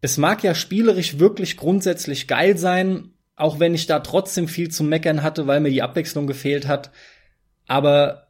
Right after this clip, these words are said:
das war kein Stück mehr Metal Gear. Also Metal Gear Solid fünf The Phantom Pain ist definitiv eine meiner größten Enttäuschungen.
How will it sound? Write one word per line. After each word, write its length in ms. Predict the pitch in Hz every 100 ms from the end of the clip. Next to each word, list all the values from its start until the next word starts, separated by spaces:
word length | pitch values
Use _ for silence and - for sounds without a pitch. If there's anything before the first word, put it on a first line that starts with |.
| -
das 340 | 131 139 -
war 420 | 135 139 139 - _
kein 520 | - 156 190 220 220
Stück 420 | - - 175 180 147
mehr 320 | 151 156 147
Metal 380 | 135 139 151 135
Gear. 400 | 120 127 110 - _ _
Also 180 | 147 160
Metal 300 | 202 285 254
Gear 380 | 226 254 240 -
Solid 320 | - 208 214
fünf 300 | - 196 202
The 60 | 165
Phantom 380 | 165 175 180 165
Pain 260 | 170 170
ist 280 | 160 143 -
definitiv 640 | 185 214 240 226 - 196 -
eine 240 | 156 190
meiner 320 | 160 151 143
größten 640 | 131 123 196 247 - 220 220
Enttäuschungen. 840 | 165 160 185 214 143 113 101